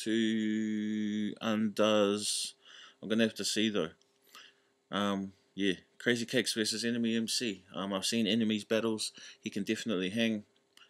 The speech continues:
in the fucking arena. He can, he can throw punches. He can fucking, he's got good,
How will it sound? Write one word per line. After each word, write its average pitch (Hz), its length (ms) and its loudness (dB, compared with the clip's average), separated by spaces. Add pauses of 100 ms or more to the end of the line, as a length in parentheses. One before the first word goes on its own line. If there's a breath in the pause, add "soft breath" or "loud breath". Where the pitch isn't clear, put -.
in 95 120 -4
the 92 60 -2
fucking 101 380 -2
arena. 110 420 0
He 107 80 -6
can, 98 160 -6
he 98 140 -6
can 98 120 -2
throw 107 220 0
punches. 113 540 -2
He 101 60 -8
can 95 140 -10
fucking, 98 520 -8 (340 loud breath)
he's - 80 -16
got - 340 0
good, 113 220 2